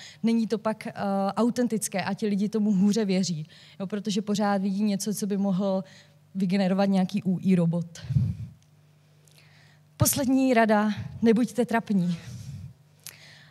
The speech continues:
A tady bychom mohli zahájit novou přednášku o tom, co je trapné, protože to, co je trapné pro jednoho člověka, může být hrozně cool pro někoho jiného.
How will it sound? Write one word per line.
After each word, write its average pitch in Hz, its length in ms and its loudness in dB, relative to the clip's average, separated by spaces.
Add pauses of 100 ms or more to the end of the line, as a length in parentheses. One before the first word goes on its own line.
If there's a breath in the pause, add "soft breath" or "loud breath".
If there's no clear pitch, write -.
(140)
A 208 140 6
tady 262 200 4
bychom 277 220 2
mohli 269 240 4
zahájit 254 300 4
novou 254 220 6
přednášku 233 500 4
o 240 80 6
tom, 254 200 4
co - 140 4
je 247 100 8
trapné, 190 520 4 (200)
protože 214 600 4 (300 loud breath)
to, 226 100 -2
co 233 120 0
je 226 60 6
trapné 226 360 2
pro 226 140 2
jednoho 226 240 2
člověka, 220 440 0
může 233 240 6
být 220 160 4
hrozně 220 360 6
cool 226 220 2
pro 214 160 0
někoho 214 360 4
jiného. 180 480 6